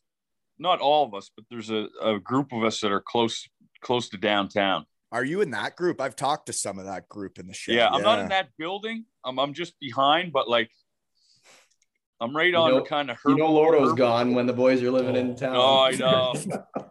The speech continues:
Speaker 4: That vein
Speaker 1: I
Speaker 4: in
Speaker 1: think
Speaker 4: his
Speaker 1: I,
Speaker 4: neck
Speaker 1: I
Speaker 4: could be right
Speaker 1: texted him
Speaker 4: out.
Speaker 1: my, I took a picture of my, my location pin and I sent it to him one day.
Speaker 3: <laughs>
Speaker 1: So this is where I'm at now.
Speaker 2: <laughs>
Speaker 1: But yeah, I don't know if Lordo would have had it, but no, we're all, we're all
Speaker 4: What a
Speaker 1: pretty
Speaker 4: chance.
Speaker 1: close into the city, so,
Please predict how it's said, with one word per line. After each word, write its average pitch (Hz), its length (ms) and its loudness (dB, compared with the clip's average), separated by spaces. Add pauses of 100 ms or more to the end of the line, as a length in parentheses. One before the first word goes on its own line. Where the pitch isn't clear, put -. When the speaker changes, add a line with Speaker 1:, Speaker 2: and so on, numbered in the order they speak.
(160)
Speaker 4:
That 240 200 0
vein 143 220 0
Speaker 1:
I - 20 -2
Speaker 4:
in 170 80 -8
Speaker 1:
think 147 140 -6
Speaker 4:
his 127 80 -2
Speaker 1:
I, 196 100 6
Speaker 4:
neck 123 220 -4
Speaker 1:
I 147 100 0
Speaker 4:
could - 100 -10
be 127 80 -4
right 180 140 2
Speaker 1:
texted 120 300 -4
him 147 80 -8
Speaker 4:
out. 139 60 -14
Speaker 1:
my, 123 260 0
I 127 60 -2
took 190 200 -8
a 170 60 -8
picture 151 420 -4
of 135 80 -4
my, 117 200 0 (260)
my 117 100 -2
location 117 720 -4 (100)
pin 101 120 -2
and 90 160 -4
I 90 100 2
sent 117 320 -2
it - 120 -20
to 95 140 -6
him 90 60 -14
one - 200 0
day. - 200 2
Speaker 3:
<laughs> - 920 -8 (500)
Speaker 1:
So 110 280 4
this 127 180 0
is 117 120 -2
where 117 140 4
I'm 120 160 2
at 98 240 0
now. 95 240 -4 (200)
Speaker 2:
<laughs> 147 100 -10 (1080)
Speaker 1:
But 127 100 0
yeah, 143 140 4
I 151 60 4
don't 180 160 2
know 170 140 0
if 139 80 -10
Lordo 147 320 -4
would 127 100 -8
have 113 80 -6
had 117 160 -4
it, 117 100 -14
but 139 160 -4 (640)
no, 185 200 4
we're 180 180 2
all, 208 360 2
we're 175 140 -10
all 202 120 -2
Speaker 4:
What 117 40 -8
a - 20 -10
Speaker 1:
pretty - 180 -10
Speaker 4:
chance. 123 100 -14
Speaker 1:
close 165 480 -6
into 147 220 -6
the 117 100 -6
city, 135 340 -2
so, 104 340 0